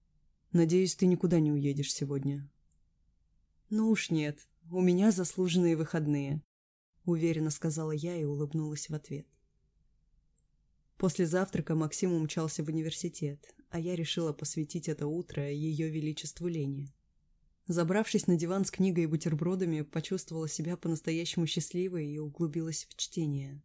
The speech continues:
То ли роман был таким интересным, то ли сказалась изнуряющая командировка, но я даже не заметила, как уснула. Вскочила от настойчивой трели мобильного телефона.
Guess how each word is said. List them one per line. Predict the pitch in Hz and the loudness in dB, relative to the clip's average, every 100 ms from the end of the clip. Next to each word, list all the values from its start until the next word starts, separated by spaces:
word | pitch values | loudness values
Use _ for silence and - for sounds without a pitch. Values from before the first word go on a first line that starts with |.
| _ _ _ _ _ _ _ | _ _ _ _ _ _ _
То | - | -4
ли | 156 | 0
роман | 151 151 170 208 | 2 2 2 0
был | 175 165 | 0 -2
таким | 170 - 170 165 | -2 0 0 2
интересным, | 165 156 170 165 160 - 151 151 _ _ _ | 0 0 0 0 -2 -2 -4 -6 _ _ _
то | - | -4
ли | 175 | -2
сказалась | 147 - 151 160 156 - | 0 0 -2 -2 -2 0
изнуряющая | 151 160 165 156 147 147 | 0 0 0 -2 -4 -6
командировка, | - 151 147 165 185 - 156 147 _ _ _ _ | -4 -4 -4 -6 -8 -8 -10 -10 _ _ _ _
но | 170 | -4
я | 160 165 | -4 -4
даже | 160 165 | -4 -4
не | 170 | -4
заметила, | 170 170 160 156 151 | -4 -4 -4 -6 -8
как | 160 151 | -8 -6
уснула. | 175 - 147 143 143 143 _ _ _ _ _ _ _ _ _ _ - | -6 -4 -4 -6 -10 -18 _ _ _ _ _ _ _ _ _ _ -8
Вскочила | - 165 196 196 | -2 0 2 0
от | 170 | 2
настойчивой | 165 - 190 190 165 151 | 2 2 0 -2 -2 0
трели | 170 175 | 0 2
мобильного | 160 156 156 160 156 | 0 0 0 0 -2
телефона. | 160 180 185 160 143 135 | -4 -6 -4 -2 -2 -2